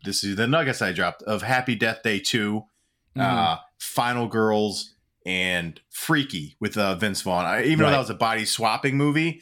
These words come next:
Speaker 2: Sure.
Speaker 1: but it's in, to me, it's in that realm of movies. And
Speaker 2: Yeah.
Speaker 1: I just have a good time with, like, time travel if they do it right. And this one didn't make much sense, but whatever.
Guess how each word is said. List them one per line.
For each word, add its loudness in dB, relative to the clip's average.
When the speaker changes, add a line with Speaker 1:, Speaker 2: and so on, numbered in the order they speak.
Speaker 2:
Sure. -2
Speaker 1:
but 0
it's -2
in, 2
to 0
me, 2
it's -2
in 2
that 0
realm 2
of 2
movies. 2
And 0
Speaker 2:
Yeah. 0
Speaker 1:
I 0
just -2
have 2
a 2
good 0
time 2
with, -2
like, 0
time 0
travel -2
if -12
they 2
do 0
it 2
right. 0
And 4
this 2
one 0
didn't 0
make -2
much -2
sense, -6
but 2
whatever. 0